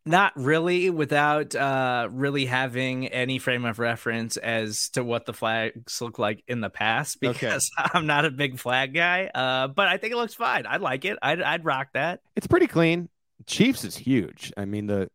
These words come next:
Speaker 2: the letters of Chiefs is, is a lot bigger. It says Chiefs Kingdom. You'll never get, get better than the Super Bowl champion flag, of course. There's a pre-sale right now at chiefs dot com. Uh, it has what looks to be, like, yellow and white trim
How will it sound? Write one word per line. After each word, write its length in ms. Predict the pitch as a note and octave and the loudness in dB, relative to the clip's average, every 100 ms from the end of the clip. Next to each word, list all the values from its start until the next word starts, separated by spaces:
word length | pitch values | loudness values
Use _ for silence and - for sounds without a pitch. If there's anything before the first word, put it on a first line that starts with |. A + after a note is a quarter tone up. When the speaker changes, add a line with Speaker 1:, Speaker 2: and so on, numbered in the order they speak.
| - _ A2 | -16 _ -4
Speaker 2:
the 240 | G#2 G2+ | 0 0
letters 540 | F#2+ B2 E3 C3 F#2+ - | 2 4 6 6 4 -4
of 200 | G#2 - | -6 -2
Chiefs 360 | - A2 G2+ | 2 2 0
is, 280 | F#2+ E2+ - | -6 -10 -10
is 240 | G2+ F2+ - | -8 -8 -6
a 40 | G2+ | -4
lot 280 | G2+ F#2 | -2 -2
bigger. 240 | F#2+ F2+ F2 | -2 -2 -2
It 80 | - | -4
says 140 | G2 | -6
Chiefs 280 | - A2+ - | 0 -2 -2
Kingdom. 460 | - F#2+ F#2 F2 - _ _ _ | -8 -4 -4 -6 -10 _ _ _
You'll 100 | - | 2
never 240 | C3+ D3+ B2+ | 6 8 8
get, 220 | A2+ G2+ - _ _ | 4 0 -4 _ _
get 200 | - G2+ | 0 0
better 260 | G#2+ G2+ G2 | 2 2 2
than 160 | F#2+ F#2 | 0 -4
the 80 | |
Super 240 | F2 B2+ G2 | -2 -2 0
Bowl 160 | F2+ | 0
champion 420 | - A#2+ G#2+ F2+ E2 | 2 2 2 -2 -6
flag, 320 | - E2 E2 | -6 -6 -6
of 120 | - | -8
course. 380 | - E2 - - _ _ _ - | -4 -4 -6 -14 _ _ _ 2
There's 180 | A#2 A#2+ | 4 4
a 40 | |
pre-sale 500 | - G#3+ G#3+ G#2+ G2+ | 2 -2 0 2 2
right 200 | G#2 G#2 | 2 -2
now 160 | G2 F#2+ | -2 -4
at 60 | |
chiefs 260 | - A2 - | -6 -10 -6
dot 240 | F#2 F2+ | -8 -6
com. 420 | - G2+ F2+ E2+ - _ _ _ - | -4 -2 -2 -4 -10 _ _ _ -16
Uh, 80 | - - | -14 -6
it 160 | G#2+ G#2 | -2 0
has 600 | A#2+ A2 G#2+ G#2 - - _ _ - | 2 2 0 -4 -10 -16 _ _ -4
what 120 | A2 | 2
looks 220 | C3 - | 2 0
to 80 | A#2 | 0
be, 100 | A2 | 2
like, 260 | F#2+ E2 | 0 -2
yellow 360 | G2+ A2 A#2 A#2 | 2 6 8 6
and 160 | G2+ F#2+ | 6 4
white 280 | G2 G2 | 2 0
trim 580 | - - A2 A2 A#2 A#2+ | -4 -4 -2 0 -2 -8